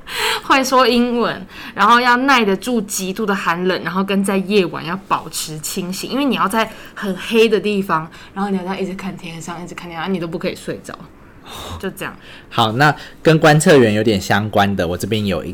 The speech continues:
Speaker 2: 个，也是日本的特殊职业，叫做气球广告监测员。
Speaker 1: 嗯。
Speaker 2: 就是这个职业，它就是说日本的很多商场不是都会，呃，可能放一颗那个很大的那个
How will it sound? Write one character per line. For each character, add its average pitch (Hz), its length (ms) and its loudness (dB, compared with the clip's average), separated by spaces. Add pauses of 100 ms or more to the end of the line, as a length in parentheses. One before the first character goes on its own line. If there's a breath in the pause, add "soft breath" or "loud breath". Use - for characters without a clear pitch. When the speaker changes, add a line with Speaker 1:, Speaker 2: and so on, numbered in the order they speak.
Speaker 2:
个， - 200 -8
也 95 100 -8
是 123 160 2
日 170 200 6
本 90 320 0
的 78 140 -8
特 - 220 -2
殊 98 220 -6
职 87 240 -10
业， 87 300 -6
叫 117 160 0
做 110 260 -2 (400 loud breath)
气 180 340 0
球 98 340 -2
广 92 220 -6 (120)
告 95 200 0
监 95 320 -4
测 - 320 -10 (120)
员。 - 160 -12 (680 loud breath)
Speaker 1:
嗯。 240 60 -4
Speaker 2:
就 190 80 6
是 180 320 8 (260 loud breath)
这 - 140 4
个 196 80 6
职 143 260 4
业， 165 140 10
它 156 140 6
就 156 100 4
是 151 80 4
说 165 160 8 (260)
日 202 160 6
本 131 220 4
的 107 100 0
很 110 160 -2
多 120 120 4
商 135 280 2
场 98 300 -2
不 104 80 -4
是 113 100 -2
都 131 140 4
会， 127 260 8 (640 loud breath)
呃， 113 260 0
可 - 160 -4
能 110 180 -2
放 131 380 2
一 139 60 0
颗 135 280 4
那 127 100 2
个 104 420 0
很 95 260 -6
大 120 240 4
的 101 160 -2
那 110 120 -4
个 95 340 -4